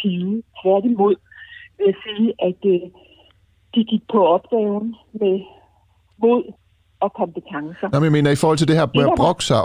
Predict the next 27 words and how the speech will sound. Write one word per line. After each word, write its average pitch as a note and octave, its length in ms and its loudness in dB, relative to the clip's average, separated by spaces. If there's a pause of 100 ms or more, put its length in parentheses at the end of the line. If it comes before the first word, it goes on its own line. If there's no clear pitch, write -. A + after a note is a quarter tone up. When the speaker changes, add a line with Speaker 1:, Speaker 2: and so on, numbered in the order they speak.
Speaker 2:
over, A#2+ 160 4 (160)
at G#2+ 140 2
man G#2+ 140 2
bliver G#2 140 4
Speaker 1:
Nej, G2+ 80 0
Speaker 2:
rykket G#2+ 200 2 (100)
Speaker 1:
det - 120 -6
synes F4+ 160 -10
jeg, E4 140 -4
det E4 120 2
synes F4 200 -4
jeg, - 60 0 (140)
det E4 120 0
synes F#4 160 -2
jeg E4+ 120 -2
sådan E4 200 -8
set C#4+ 120 -2 (100)
ikke. - 120 -8 (100)
Altså, C4 160 0 (180)
det C#4 60 4 (100)
var C4+ 100 -2 (160)
en D4+ 60 0 (100)
særlig C4+ 240 2 (100)
situation, C4+ 440 -4
vi C#4+ 60 -2 (100)
var G#3 120 -4 (140)
i, - 20 0